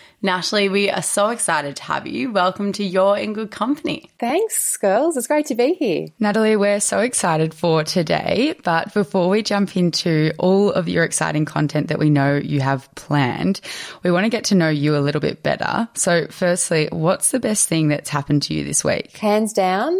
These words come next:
Speaker 2: best thing is I booked a holiday <laughs> after
Speaker 3: <laughs>
Speaker 2: shocking couple of months and years, I think you could say, for everyone, you know, with those prolonged covid lockdowns, which we're still in, although hopefully about to come out here in New South Wales.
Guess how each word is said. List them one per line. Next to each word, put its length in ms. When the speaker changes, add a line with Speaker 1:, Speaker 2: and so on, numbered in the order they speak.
Speaker 2:
best 340
thing 440
is 320
I 100
booked 460
a 80
holiday 840
<laughs> 120
after 520
Speaker 3:
<laughs> 320
Speaker 2:
shocking 480
couple 300
of 80
months 340
and 240
years, 240
I 120
think 180
you 100
could 180
say, 220
for 160
everyone, 600
you 120
know, 120
with 140
those 180
prolonged 600
covid 360
lockdowns, 500
which 140
we're 100
still 200
in, 300
although 360
hopefully 400
about 220
to 80
come 200
out 160
here 160
in 60
New 140
South 240
Wales. 420